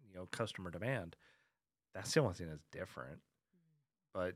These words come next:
you're gonna have to have goals. You're gonna have to have metrics. You're gonna have to hold yourself to it. All of that stuff is still there.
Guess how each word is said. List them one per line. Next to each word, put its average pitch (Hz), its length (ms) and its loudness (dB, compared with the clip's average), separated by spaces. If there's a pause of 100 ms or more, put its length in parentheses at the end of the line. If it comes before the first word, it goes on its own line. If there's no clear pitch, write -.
(120)
you're 92 220 -6
gonna 85 260 -4
have 87 280 -6
to 90 80 -6
have 90 160 -2
goals. 123 280 8
You're 82 140 -10
gonna 82 160 -10 (140)
have 82 160 -10
to 92 80 -4
have 95 120 0
metrics. 120 480 4
You're 80 120 -8
gonna 76 100 -8
have 90 240 -6
to 98 80 -2
hold 120 220 4
yourself 104 340 0
to 90 120 -6
it. 82 120 -8
All 175 340 8
of 165 100 6
that 80 180 -2
stuff - 260 -6
is - 60 -12
still 78 240 -8
there. - 220 -12